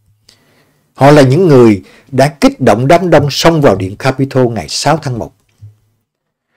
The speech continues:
Họ là những người ra tay nhiều nhất trong nỗ lực lật ngược cuộc bầu cử năm hai nghìn không trăm hai mươi.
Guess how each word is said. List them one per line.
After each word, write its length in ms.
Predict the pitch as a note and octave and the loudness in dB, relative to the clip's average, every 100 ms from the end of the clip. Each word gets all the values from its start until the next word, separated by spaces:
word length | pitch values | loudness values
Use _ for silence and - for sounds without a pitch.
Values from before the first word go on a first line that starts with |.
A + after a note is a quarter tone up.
| _ _ | _ _
Họ 180 | - C3 | -2 2
là 120 | D3+ | 4
những 240 | C3 D#3+ F3+ | 4 2 4
người 180 | C3+ A#2 | 4 4
ra 180 | E3 | 2
tay 260 | F3+ E3+ E3 | 0 0 2
nhiều 300 | C#3 C#3 B2 | 2 2 2
nhất 220 | D3+ G#3+ - _ _ - - | 2 0 -4 _ _ -20 -2
trong 240 | F#3 E3 | 0 2
nỗ 100 | C3+ | 4
lực 260 | D#3+ C3 A2+ - | 4 4 2 -4
lật 380 | G#2+ B2 C3 | 0 0 0
ngược 280 | C3 C3+ C3+ | 2 2 2
cuộc 220 | - A2+ - | -2 -2 0
bầu 160 | G2+ F#2 | -2 -2
cử 160 | A2 C#3 | -4 -4
năm 120 | B2+ | -4
hai 160 | - B2 | -6 -8
nghìn 160 | G#2 D2 | -8 -12
không 200 | - A2+ | -10 -6
trăm 140 | G#2 | -6
hai 140 | G2 A2 | -6 -8
mươi. 280 | A2 G#2 | -4 -4